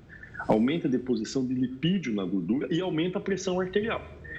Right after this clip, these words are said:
Isso facilita a ruptura de um aneurisma. Mas quando você tem um fisiculturista, o que que ele faz? É a mesma coisa que o indivíduo que vai à academia. Isso é muito importante, porque tá relacionado ao dia a dia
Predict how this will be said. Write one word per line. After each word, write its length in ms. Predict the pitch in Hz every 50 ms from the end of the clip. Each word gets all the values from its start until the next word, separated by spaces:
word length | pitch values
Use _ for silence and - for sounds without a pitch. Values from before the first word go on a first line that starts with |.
| - -
Isso 220 | 156 156 - - 143
facilita 840 | - - - 208 208 - - - 196 156 151 185 247 269 - - 196
a 20 |
ruptura 580 | - 165 160 - - - - - 135 123 123 110
de 120 | 104 110
um 100 | 104 98
aneurisma. 600 | 95 98 101 90 82 80 67 - - - - - - - - - - - - - -
Mas 140 | 254 240 -
quando 260 | - 262 302 294 294
você 240 | 226 202 - - 127
tem 160 | - - 135
um 60 | 120
fisiculturista, 1200 | - - - 170 156 139 127 120 - 127 107 - - 98 92 98 127 165 180 160 - - - - - - - -
o 60 | -
que 160 | - - 247 233
que 100 | - 233
ele 120 | 208 190
faz? 480 | - - - - 85 65 65 - - 123
É 20 |
a 20 |
mesma 320 | 120 156 202 233 226 214 196
coisa 280 | - 202 202 196 202
que 100 | 190 -
o 40 | 202
indivíduo 420 | 196 165 175 151 139 175 185 185 -
que 160 | - 185 151
vai 240 | 131 160 165 175 185
à 40 |
academia. 540 | 180 - - 185 175 165 208 175 147 151 160
Isso 160 | 165 - -
é 60 | 202 185
muito 340 | 190 208 254 285 277 -
importante, 680 | 262 226 - - 175 131 - - - 180 190 196 180 -
porque 120 | - -
tá 140 | 180 - 175
relacionado 580 | 156 165 160 160 156 - - 147 151 165 165 165
ao 80 | 151
dia 220 | 135 - - 202 190
a 40 | 151
dia 300 | 135 - 202 208 202